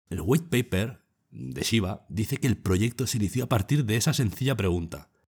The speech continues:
¿qué pasaría si un proyecto de criptomonedas fuera dirigido al cien por cien por su comunidad?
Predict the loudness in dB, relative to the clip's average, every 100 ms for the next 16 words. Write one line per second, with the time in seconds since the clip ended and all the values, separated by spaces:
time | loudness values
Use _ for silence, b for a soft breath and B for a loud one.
0 | _ _ 2 2 0 -2 0 0 -2 -4
1 | -2 2 2 2 2 2 2 0 -2 -2
2 | -2 -4 -2 0 0 -2 -4 -8 -4 0
3 | 2 2 -2 -2 0 -2 -2 -2 -2 -2
4 | 0 0 0 -2 -2 0 -2 0 -4 -4
5 | -4 -2 -2 -2 -4